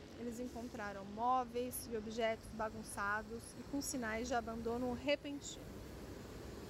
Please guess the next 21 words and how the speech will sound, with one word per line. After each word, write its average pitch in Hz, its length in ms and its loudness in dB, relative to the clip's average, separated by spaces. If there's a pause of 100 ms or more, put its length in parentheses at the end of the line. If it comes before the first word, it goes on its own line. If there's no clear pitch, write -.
(680)
O 277 80 6
relatório 294 460 6
policial 240 760 4 (1120)
ainda 254 260 6
apontou 277 680 6 (440)
que 269 80 -2
também 262 380 6
havia 277 240 4
uma 254 140 2
sacola 240 420 2
de 269 140 0
maconha 254 680 2 (100)
em 262 80 2
cima 240 380 2
da 254 120 6
mesa 226 460 2 (240)
e 254 60 0
que 254 140 0
essa 233 200 4
foi 226 220 6
apreendida. 240 800 2